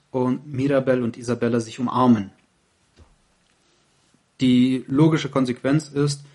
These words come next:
Isabella und Mirabelle müssen sich umarmen, um die Magie zu retten.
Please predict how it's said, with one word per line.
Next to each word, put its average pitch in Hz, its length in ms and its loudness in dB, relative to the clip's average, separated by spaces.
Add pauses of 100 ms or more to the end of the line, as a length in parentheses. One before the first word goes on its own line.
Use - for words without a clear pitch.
(360)
Isabella 143 460 2
und 135 260 -2
Mirabelle 123 340 -2
müssen 120 260 0
sich 110 120 -14
umarmen, 123 420 -2
um 123 220 0
die 120 260 -4 (120)
Magie 120 260 -6
zu 131 120 -8
retten. 107 300 -8